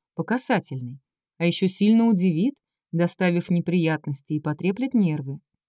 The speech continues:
И вот, зацепившись за эту мысль, предательская память подкинула смену картинок в тех же декорациях, дополнив их Дарьей Покровской, опустившейся на колени прямо в грязь возле тела пострадавшей,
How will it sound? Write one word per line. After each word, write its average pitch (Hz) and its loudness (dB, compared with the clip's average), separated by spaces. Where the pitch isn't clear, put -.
И 196 4
вот, 294 4
зацепившись 185 -2
за 156 0
эту 160 -2
мысль, 196 0
предательская 233 2
память 226 0
подкинула 190 2
смену 202 4
картинок 190 0
в - -18
тех 208 2
же 147 0
декорациях, 160 -2
дополнив 254 2
их 208 -2
Дарьей 180 2
Покровской, 220 -2
опустившейся 185 -2
на 175 4
колени 185 2
прямо 175 2
в 156 -6
грязь 185 0
возле 170 0
тела 170 -2
пострадавшей, 160 -4